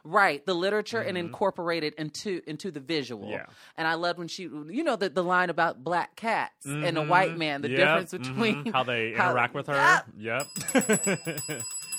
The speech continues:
Speaker 2: It
Speaker 1: It
Speaker 2: was
Speaker 1: was,
Speaker 2: good.
Speaker 1: you know,
Speaker 2: It was
Speaker 1: yeah. So
Speaker 2: good.
Speaker 1: if we, when you guys find the time, go check out Barry Jenkins's new film.
Speaker 2: Really quickly, I forgot the, the part about,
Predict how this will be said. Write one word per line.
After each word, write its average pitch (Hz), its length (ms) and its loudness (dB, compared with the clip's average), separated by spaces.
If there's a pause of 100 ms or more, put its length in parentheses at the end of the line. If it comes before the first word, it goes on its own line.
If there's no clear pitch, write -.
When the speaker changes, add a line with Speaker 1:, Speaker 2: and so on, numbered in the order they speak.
(420)
Speaker 2:
It 165 60 0
Speaker 1:
It 214 60 2
Speaker 2:
was 220 80 0
Speaker 1:
was, 226 100 -2
Speaker 2:
good. 101 340 -2
Speaker 1:
you 202 100 -6
know, 147 440 -2
Speaker 2:
It - 40 -8
was 127 80 -2
Speaker 1:
yeah. 139 240 6
So - 180 2
Speaker 2:
good. 196 80 4
Speaker 1:
if 190 120 0
we, 180 200 -10
when 175 180 -4
you 214 80 -6
guys 220 260 0
find 202 240 -4
the 196 40 -8
time, 160 480 -4 (320)
go 170 100 2
check 170 260 -4
out 147 200 0
Barry 151 200 -4
Jenkins's 139 760 -10
new 135 580 -6 (220)
film. 139 500 -2
Speaker 2:
Really 143 240 -4
quickly, 101 500 -10
I 101 120 -10
forgot 117 240 -14
the, 113 80 -14 (200)
the 104 220 -12
part 104 340 -10
about, 95 380 -10